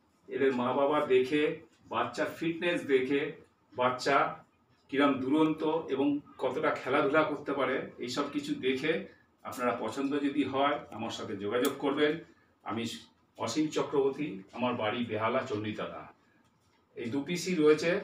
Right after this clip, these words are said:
আর আমার কাছে নেই। Next আবার দশ দিনের মধ্যে আর একটা বিগেল পাপির delivery হবে, তার দু দিন তিন দিন বাদে আবার একটা শিবজুর delivery হবে। আবার আপনাদের সামনে beagle plus শিবজু আমি আনতে পারবো। আপাতত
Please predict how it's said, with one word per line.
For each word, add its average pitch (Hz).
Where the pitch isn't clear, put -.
আর 117
আমার 123
কাছে 127
নেই। 135
Next 170
আবার 151
দশ 127
দিনের 147
মধ্যে 143
আর 127
একটা 156
বিগেল 127
পাপির -
delivery 135
হবে, 135
তার 131
দু 135
দিন 147
তিন 160
দিন 143
বাদে 143
আবার 123
একটা 160
শিবজুর 127
delivery 120
হবে। -
আবার 151
আপনাদের 139
সামনে 127
beagle 147
plus 135
শিবজু 123
আমি 135
আনতে 101
পারবো। 82
আপাতত 156